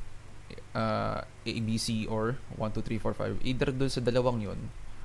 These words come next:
So, meron tayong one, two, potential three to, potential four, potential five, parang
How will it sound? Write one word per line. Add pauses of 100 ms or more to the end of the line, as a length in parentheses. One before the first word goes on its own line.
(600)
So,
meron
tayong (460)
one,
two, (720)
potential
three
to, (560)
potential
four, (160)
potential (160)
five,
parang